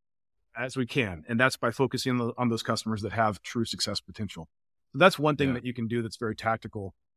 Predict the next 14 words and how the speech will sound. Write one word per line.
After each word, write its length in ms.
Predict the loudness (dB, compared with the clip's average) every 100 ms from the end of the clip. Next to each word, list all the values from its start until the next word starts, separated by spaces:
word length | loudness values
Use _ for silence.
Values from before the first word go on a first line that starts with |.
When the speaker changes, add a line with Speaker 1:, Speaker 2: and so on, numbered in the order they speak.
| _ 0
Speaker 2:
Yes. 80 |
Speaker 1:
But 100 | 6
again, 280 | 6 6 0 -6 _ _ _ 6
ultimately, 680 | 6 6 0 -2 -4 -6 -12 _ _ _ _ _ -4
you 160 | 0
want 240 | 4 4 4
to 440 | 0 2 2 -2 -4
make 200 | -6 0
sure 120 | 0
that 100 | 2
you're 100 | 0
taking 300 | 0 0 0
time 280 | 2 2 2
to 400 | -2 -4 -4